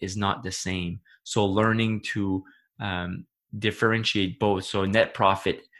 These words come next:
takes into account the overhead. So sometimes,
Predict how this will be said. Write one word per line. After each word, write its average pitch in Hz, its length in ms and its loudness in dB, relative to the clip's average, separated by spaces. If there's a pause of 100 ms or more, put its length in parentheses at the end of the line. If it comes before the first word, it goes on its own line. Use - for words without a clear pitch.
(200)
takes - 340 0
into 101 340 -2
account 95 460 0 (240)
the - 220 -6
overhead. 113 600 2 (440)
So - 260 0
sometimes, 113 680 4